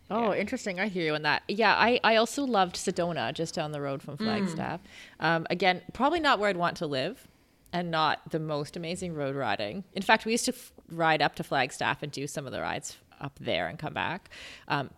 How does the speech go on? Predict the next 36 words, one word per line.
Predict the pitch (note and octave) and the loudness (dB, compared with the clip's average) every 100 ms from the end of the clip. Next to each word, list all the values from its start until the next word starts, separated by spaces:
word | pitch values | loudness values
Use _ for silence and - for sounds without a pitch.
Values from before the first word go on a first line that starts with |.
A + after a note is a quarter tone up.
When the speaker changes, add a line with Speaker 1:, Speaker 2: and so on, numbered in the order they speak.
| - | -6
Speaker 1:
come | D#3 | -2
back | C3+ - | 0 0
down. | C3+ A2 - | 2 0 0
But | G3 | -2
the | G3+ | 0
Red | F3 E3+ F3 A3 F3+ | 0 2 2 2 0
Rock, | F#3+ G#3 - | 2 2 -2
like, | F#3+ F#3 - - | -4 -4 -8 -8
the | D#3+ | -4
aesthetic | D#3+ - D#3+ D#3 G#3+ - | -4 -2 -4 -2 -4 -4
and | F3 | -6
the | D#3+ | -6
trail | - - C#3+ | -6 -2 -2
Speaker 2:
Mm. | D3+ | 0
Speaker 1:
running, | F3 G#3+ B3+ C#4 C#4+ - | 0 -2 -4 -6 -10 -10
like, | E3+ | -4
I | E3+ | -2
loved | D3 D3 D3+ C#3 C3 C#3+ | -2 -4 -4 -2 -4 -4
that | C#3 - - | -6 -6 -6
in | D#3 | -10
Sedona. | D#3 C3+ - A#2+ B2+ | -10 -10 -8 -8 -8
Like, | B2+ A2 - - | -8 -8 -10 -4
it | F3+ E3 | 0 2
was | F3 F3+ | 2 4
like, | G#3 F3 F3 - - - - - _ | 6 6 4 -10 -20 -20 -20 -20 _
you | G3 | 0
know, | F#3 | 4
I've | E3+ | 4
traveled | G3+ F#3+ D#3+ | 6 4 6
a | E3 | 0
lot | D3 C#3+ - | 4 4 4
in | |
my | F#3 | 0
life, | F3+ F3+ G3 - _ - | 4 4 2 -4 _ -4
but | E3 | -2
still | E3 - - C#3+ C#3 D#3 | -2 -2 2 4 4 2